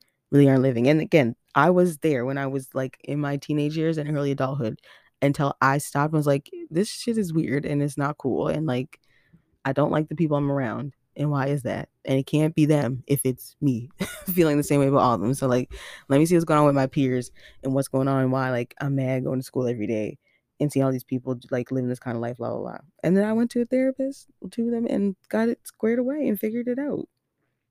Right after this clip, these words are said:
Even now, like, if I see something that I want, I'm just like, "Okay, well, if I want it, I'm just gonna have it. I'm just gonna work hard and get it or figure out how I can get it. I'm not gonna get that person's." Like, if I see, for example, I see somebody who got, like, a car, I'm not gonna go and try to get their car or steal their car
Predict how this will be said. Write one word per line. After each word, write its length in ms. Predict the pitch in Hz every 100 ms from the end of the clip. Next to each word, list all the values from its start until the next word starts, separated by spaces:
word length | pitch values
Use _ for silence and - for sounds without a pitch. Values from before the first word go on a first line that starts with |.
| _ _ _ _ _ _ _ _ _ - - -
Even 340 | - 294 392
now, 200 | 233 202
like, 120 | 226 190
if 60 |
I 120 | 190
see 140 | 233 294
something 320 | 247 214 208
that 120 | 196
I 80 | 180
want, 240 | 156 156
I'm 80 | 214
just 100 | 190
like, 120 | 185
"Okay, 120 | 180 202
well, 100 | 196
if 60 |
I 80 | 185
want 220 | 170 196
it, 40 | 175
I'm 60 |
just 100 | 170
gonna 160 | 170 165
have 220 | 165 180
it. 220 | 143 - _ -
I'm 120 | 156
just 100 | 165
gonna 140 | 170
work 280 | 160 160 160
hard 180 | 170 165
and 100 | 156
get 160 | 156 170
it 220 | 58 - - - -
or 100 | 147
figure 300 | 160 156 160
out 60 |
how 120 | 160 156
I 80 |
can 180 | 151 156
get 140 | 147 160
it. 40 |
I'm 100 | 143
not 160 | 151 151
gonna 160 | 151
get 180 | 139 139 - 123
that 240 | 123 180
person's." 460 | - 143 - 147 170
Like, 120 | 160
if 100 | 151
I 100 | 160
see, 240 | 180 185
for 140 | 175 160
example, 280 | 156 120 139
I 40 |
see 160 | 180 208
somebody 320 | 180 170 165 _ - - - _
who 100 | -
got, 120 | 156
like, 140 | 147 143
a 80 | 147
car, 380 | 139 127 123 - _ - _
I'm 100 | -
not 140 | 175 202
gonna 140 | 190
go 180 | 156 160
and 80 | 151
try 120 | 165
to 80 | 151
get 180 | 151 147
their 120 | 143
car 240 | - 151
or 80 | 139
steal 260 | 147 147 147
their 140 | 143
car 400 | - 151 156 151